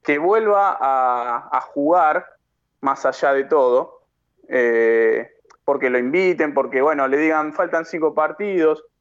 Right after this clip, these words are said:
para, para tener, ¿no? eh, la posibilidad de, de, de pelear el reducido".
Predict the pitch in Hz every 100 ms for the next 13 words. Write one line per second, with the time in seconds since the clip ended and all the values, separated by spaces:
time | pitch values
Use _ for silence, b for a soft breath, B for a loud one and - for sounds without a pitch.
0 | _ _ 131 120 120 117 110 120 113 123
1 | 135 147 139 151 175 131 120 117 120 -
2 | _ _ _ 131 127 123 127 - 131 151
3 | 151 139 123 123 117 117 127 135 143 139
4 | 139 143 147 - 185 156 170 -